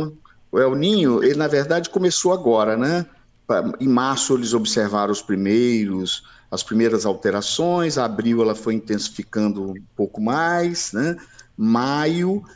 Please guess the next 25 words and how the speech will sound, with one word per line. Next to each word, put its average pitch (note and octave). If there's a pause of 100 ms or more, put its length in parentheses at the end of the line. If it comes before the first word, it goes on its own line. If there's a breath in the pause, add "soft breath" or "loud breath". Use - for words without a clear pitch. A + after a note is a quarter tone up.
(140)
e D3 (140)
a C3
gente C#3+
tá, E3+
assim, D3
iniciando E3
o A2+
El A2
Niño. F2
Ele C#3
pode D#3+
durar, C3 (340 soft breath)
é, G#2
meses D#3+
e D3+
pode C#3
durar C3
até C3+
dois D#3+
anos, C3+
né? B2 (100)
Os -
estudos C3
mostram D3+
isso. -